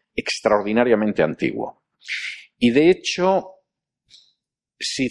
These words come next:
Juan se hubiera escrito a finales del siglo primero, Juan no hubiera sido un evangelio como es el Evangelio de Juan.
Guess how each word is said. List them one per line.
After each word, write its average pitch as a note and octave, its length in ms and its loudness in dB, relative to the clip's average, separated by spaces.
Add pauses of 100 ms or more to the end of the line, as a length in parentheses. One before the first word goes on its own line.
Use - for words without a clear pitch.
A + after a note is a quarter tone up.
Juan F3+ 220 2
se D#3 160 0
hubiera C3 220 6
escrito C3 400 0
a - 20 8
finales B2 540 2
del G2 160 2
siglo A2 400 2
primero, C#3+ 560 4 (320)
Juan D3+ 640 2
no A2 280 8
hubiera A#2+ 360 6
sido B2+ 720 2 (100)
un B2 380 6
evangelio A#2+ 1000 2 (440)
como C#3 640 4
es G#2+ 220 2
el G#2+ 80 2
Evangelio E2 460 -2
de C#2+ 80 0
Juan. - 220 -6